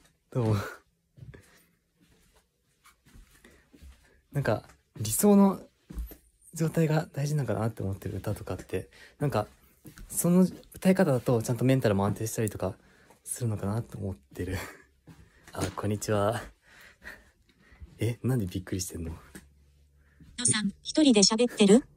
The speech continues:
Speaker 1: う、う、う、ぐ、う、ひ-、一人で喋ってるよ。そう、そうだけど。え、逆にさ、人いない方がなんか、なんか喋りやすくない？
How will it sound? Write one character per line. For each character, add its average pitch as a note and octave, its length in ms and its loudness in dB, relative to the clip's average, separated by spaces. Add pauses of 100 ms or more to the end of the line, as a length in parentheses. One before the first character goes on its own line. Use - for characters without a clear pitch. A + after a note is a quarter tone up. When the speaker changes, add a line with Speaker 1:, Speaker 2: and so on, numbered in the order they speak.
(280)
Speaker 1:
う、 G#3+ 60 4
う、 G#3+ 40 8 (720)
う、 A#3+ 40 -4
ぐ、 G#3 100 -2
う、 B3 60 -10 (600)
ひ-、 - 140 -20 (180)
一 F#3+ 80 -2
人 - 180 4
で D3+ 80 6 (120)
喋 C3 260 2
っ - 20 2
て C3 180 -6
る A#2 80 0
よ。 D3 120 -4 (1600)
そ C#3+ 360 2
う、 - 40 -8
そ C#3+ 120 4
う C3+ 40 2
だ C3 120 0
け A#2+ 100 4
ど。 B2 180 2 (2250)
え、 A#2+ 160 6
逆 A#2+ 200 6
に G3 100 10
さ、 C3 300 10
人 - 340 8
い G#3+ 120 4
な G#3+ 200 6
い A3 40 6
方 G3 100 2
が D3+ 80 8
な C#3+ 100 8
ん C3 100 0
か、 A#2 360 2 (840)
な E3 100 4
ん D#3 40 2
か - 80 -6
喋 C3+ 260 8
り D3 80 6
や E3 60 10
す - 100 -2
く D#3 100 2
な E3 100 6
い？ E3 40 2